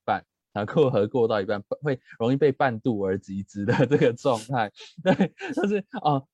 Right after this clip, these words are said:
往那个方向走，我知道我不想要这些东西，所以我就，就，就离职了，所以我就不想去做那些事情。可是假设问本人说，“哦，那你想去哪里呢？”他可能也还没有准备好要告诉你。对，那我们希望这本书也可以协助，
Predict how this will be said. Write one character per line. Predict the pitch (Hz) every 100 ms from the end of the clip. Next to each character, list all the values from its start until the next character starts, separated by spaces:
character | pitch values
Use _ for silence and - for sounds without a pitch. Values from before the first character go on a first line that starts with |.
| -
往 | 143 135
那 | 190
个 | 180
方 | 185 185
向 | 185 143
走， | 117
我 | 101
知 | 104 175
道 | 190
我 | 110
不 | 95
想 | 160 - 95
要 |
这 | 120
些 | 123
东 | 104 101 101
西， | 107
所 | 101 123
以 |
我 | 131 107 95 - _
就， | -
就， | 135 160
就 | 165
离 | 120 104
职 | 104 95
了， | 95 98 - _
所 | -
以 | 131
我 | 110
就 | 135
不 | -
想 | 175 101
去 | 113
做 | 110
那 | 107
些 | 101 104
事 | 117
情。 | 98 87 - _ _ -
可 | 135
是 |
假 | 190 113
设 | 104
问 | 156 156
本 | 131 90
人 | 92
说 | 95 110 104 117
，“哦， | 113
那 | 135
你 | 131
想 | 104 87
去 | - 101
哪 | 85 82
里 | 87 -
呢？” | 76 92 _ _ _ _ _ -
他 | 117
可 | - 95
能 | 92 90 95 - _ _
也 | - 107
还 | 113
没 | 104
有 | 113
准 | 104 87
备 | 95
好 | 92 85
要 | 90
告 | 92
诉 | 87 80
你。 | 82 - _ _ _
对， | 104 90 - _
那 | 156
我 |
们 | 123
希 | 107 151
望 | 143
这 |
本 | 135 98
书 | 98 117
也 | 107
可 | 90 113
以 | 104
协 | - 98
助， | 95 135 107